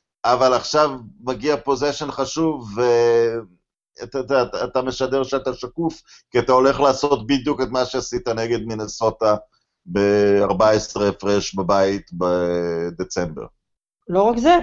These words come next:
Speaker 2: מגיע פוזיישן חשוב, ואין לך את, ודווקא, ודווקא הרדן הוא מישהו שכן יכול לעשות את זה,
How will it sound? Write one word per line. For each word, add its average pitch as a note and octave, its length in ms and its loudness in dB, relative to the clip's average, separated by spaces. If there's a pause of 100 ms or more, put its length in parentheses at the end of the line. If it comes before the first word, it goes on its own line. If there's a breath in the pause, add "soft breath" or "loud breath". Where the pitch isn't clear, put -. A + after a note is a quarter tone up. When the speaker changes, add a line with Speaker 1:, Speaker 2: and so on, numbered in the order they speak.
Speaker 2:
מגיע E3 360 4
פוזיישן B3+ 380 -2
חשוב, A#3+ 480 -2 (300 loud breath)
ואין F#3+ 320 2
לך C4+ 240 0
את, B3 300 -4 (280)
ודווקא, C4 300 0 (140)
ודווקא F3 320 0
הרדן B3+ 340 4
הוא G#3 100 0
מישהו B3 180 -4
שכן C4 280 -4
יכול E4+ 240 -6
לעשות D3 380 -6
את C3+ 60 -14
זה, E3+ 80 0